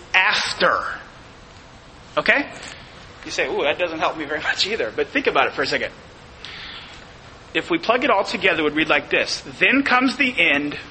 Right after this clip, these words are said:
when he hands over the kingdom to God the Father after he has abolished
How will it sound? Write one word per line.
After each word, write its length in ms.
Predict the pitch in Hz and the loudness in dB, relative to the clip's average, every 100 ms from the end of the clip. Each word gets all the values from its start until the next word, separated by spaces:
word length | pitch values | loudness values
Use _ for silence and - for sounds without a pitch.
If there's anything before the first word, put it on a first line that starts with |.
| - | -12
when 380 | 131 160 214 233 | -2 2 4 4
he 180 | 247 214 | 4 4
hands 300 | 220 226 220 | 2 2 2
over 180 | 196 | 2
the 80 | 202 | 0
kingdom 480 | - 226 214 190 180 | 2 2 2 0 0
to 140 | 185 | 0
God 240 | 165 165 165 | 2 4 2
the 80 | 156 | 0
Father 500 | - 165 156 143 127 - - - - | 2 2 4 2 0 -6 -8 -10 0
after 640 | 220 269 277 - - 185 127 | 2 4 2 2 4 4 4
he 160 | 175 170 | 2 2
has 200 | 160 156 | 4 4
abolished 840 | 139 147 139 131 117 - - - | 4 4 4 4 4 2 2 -2